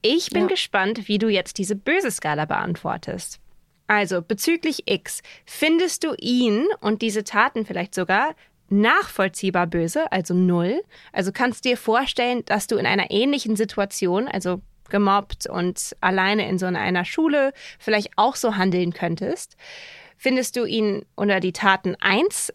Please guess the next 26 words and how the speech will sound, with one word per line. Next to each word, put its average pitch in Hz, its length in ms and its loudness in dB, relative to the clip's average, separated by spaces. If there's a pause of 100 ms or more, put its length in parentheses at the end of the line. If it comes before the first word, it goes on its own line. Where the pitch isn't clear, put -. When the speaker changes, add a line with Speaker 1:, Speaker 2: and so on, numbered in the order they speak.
Speaker 1:
faszinierend 214 840 0
böse? 190 400 0 (160)
Du 202 120 0
hattest 214 340 -2
auch 254 180 4
schon 226 200 0
solche 180 260 0
Gedanken, 170 420 -2
aber 185 160 2
glaubst 185 320 2
nicht, 190 140 -4
dass 180 100 -4
du 175 80 -4
so 175 160 -4
handeln 220 320 2
könntest. 175 440 -2
Also 170 160 -2
hattest - 200 -2
vielleicht 175 180 0
auch 175 80 -2
schon 190 120 2
mal 180 60 4
Mordfantasien, 190 800 0
was 185 140 -4
SchülerInnen 196 760 2
anging. 175 420 -2